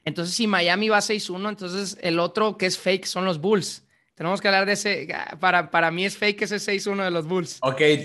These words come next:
Speaker 2: vamos a hablar de una vez de los Bulls. Quiero escuchar tu opinión porque es fake. Yo tengo una opinión diferente. No los creo a la altura de un Miami, pero no creo que sea un fake todavía.
Speaker 1: Yo creo, te soy sincero, am, en el básquetbol,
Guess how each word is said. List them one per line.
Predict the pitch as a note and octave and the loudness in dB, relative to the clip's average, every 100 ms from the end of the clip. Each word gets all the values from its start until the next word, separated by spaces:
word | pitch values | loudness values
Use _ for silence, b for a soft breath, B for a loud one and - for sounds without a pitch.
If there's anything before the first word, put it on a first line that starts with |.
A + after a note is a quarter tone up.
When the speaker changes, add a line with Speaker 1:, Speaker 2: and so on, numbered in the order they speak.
| - | -6
Speaker 2:
vamos | C#3 D#3 F3 F3+ | 0 2 4 4
a | F3 | 4
hablar | D3 D3+ D#3+ | 6 6 6
de | D#3+ | 4
una | D#3+ D3 | 4 4
vez | D3 D3 | 4 4
de | |
los | C#3 A#2+ | 2 0
Bulls. | A2+ D3 D3 | 2 0 2
Quiero | D#3+ | 0
escuchar | D#3+ C3 - C#3+ | 0 -2 0 0
tu | C#3+ | 0
opinión | B2+ B2 C3 C#3 | 0 2 2 2
porque | B2+ C3 | -2 -4
es | B2 - | -4 -2
fake. | A#2+ C3+ - - | -2 -2 -6 -20
Yo | A2 A#2+ C3 | -6 0 0
tengo | C3 C3+ C3 | 0 0 0
una | C3 | 0
opinión | B2+ A2+ A#2 | -2 -2 0
diferente. | B2+ B2 A2+ B2+ D3 | -2 -2 -2 -2 0
No | D3+ F3+ | 2 4
los | G#3+ G#3+ | 2 2
creo | F3+ F#3 | 6 6
a | F3+ | 8
la | D3+ | 6
altura | A#2+ A2 D#3 E3 | 2 2 4 6
de | |
un | C#3 | 4
Miami, | D3 B2 A#2+ C3 G3 G#3+ - | 2 0 0 0 -2 -4 0
pero | B2+ B2 B2+ | 2 4 2
no | B2 B2+ C#3+ | 2 4 2
creo | D3+ G#3 | 2 0
que | D#3 | -2
sea | C#3+ C3 | -4 -4
un | B2 | -4
fake | - G#2 G2+ | -2 -4 -4
todavía. | - A2 G#2 G2 F#2 _ | -4 -2 -2 -6 -12 _
Speaker 1:
Yo | F#3+ D#4 D#4+ | -6 -6 -2
creo, | E4+ F4+ F4+ | -2 -2 -2
te | D4 | -4
soy | C#4 C4+ | -2 -2
sincero, | C#4 B3 C4 G#3 - | -2 0 0 0 0
am, | A3 G#3+ - | -2 -2 -10
en | - A#3 A#3 | -2 0 0
el | A#3 A#3 | 0 -2
básquetbol, | C4 C4+ E4 B3 D4+ E4 | -4 -4 -6 -4 -2 -2